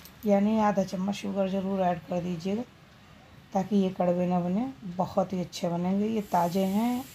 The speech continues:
इसी समय मैंने ना इन्हें धूप में रखा है ना सुखाया है और बस मैंने इनको काट लिया था और ये चढ़ा दिया है। और ये देखिए बनके हो गए हैं तैयार।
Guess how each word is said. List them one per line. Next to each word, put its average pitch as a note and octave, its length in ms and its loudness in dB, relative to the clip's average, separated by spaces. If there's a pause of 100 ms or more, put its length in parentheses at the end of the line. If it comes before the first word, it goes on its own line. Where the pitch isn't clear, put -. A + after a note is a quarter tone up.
(100)
इसी G3+ 220 0
समय G3 260 2
मैंने F#3 280 0
ना F#3+ 120 0
इन्हें F#3+ 240 0
धूप F3 280 -6
में G3 80 0
रखा F3+ 260 -4
है F#3+ 120 2
ना F#3+ 80 0
सुखाया F3 440 -2
है A3+ 140 0 (840)
और F#3 100 2
बस G3 280 2
मैंने F#3+ 320 2
इनको F#3 220 -2
काट F3+ 360 -4
लिया F3+ 140 0
था G#3+ 220 2
और G#3 120 2
ये F#3+ 100 0
चढ़ा E3+ 280 -2
दिया F3+ 200 -2
है। G3 100 2
और G#3+ 140 4
ये F#3 140 0
देखिए F3+ 300 -4
बनके F#3 300 -2
हो F3+ 160 -2
गए F3 160 -2
हैं E3+ 180 -4
तैयार। F3+ 400 -2